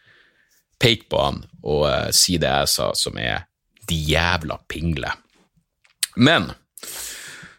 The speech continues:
så vi ser hva det, vi må ta et par, eh, det tikker nå inn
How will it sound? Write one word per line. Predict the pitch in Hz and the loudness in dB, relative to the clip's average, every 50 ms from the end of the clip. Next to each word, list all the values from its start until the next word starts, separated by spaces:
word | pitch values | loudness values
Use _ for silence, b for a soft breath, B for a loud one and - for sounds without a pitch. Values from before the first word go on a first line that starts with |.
| B - | B -12
så | - - | -8 -4
vi | - - | 0 0
ser | - - 101 95 87 82 85 | 2 4 6 6 6 4 4
hva | 95 107 110 107 90 | 4 4 4 4 4
det, | 85 82 82 82 82 80 | 2 2 2 0 0 -2
vi | - 95 - | -2 -4 -4
må | 101 95 - | -4 -4 -4
ta | - - 107 - - | -4 -2 0 0 0
et | - - - | -2 -4 -4
par, | - - 98 101 | -2 0 0 0
eh, | - - - - - - - - - - - _ _ _ _ _ _ - - | 0 -2 -4 -4 -4 -4 -4 -6 -8 -12 -14 _ _ _ _ _ _ -8 -2
det | 101 113 107 - | 0 0 2 2
tikker | - 143 - - - 240 180 | 4 2 2 4 4 4 6
nå | 123 113 | 6 6
inn | 147 220 226 95 73 65 | 6 6 4 4 2 -2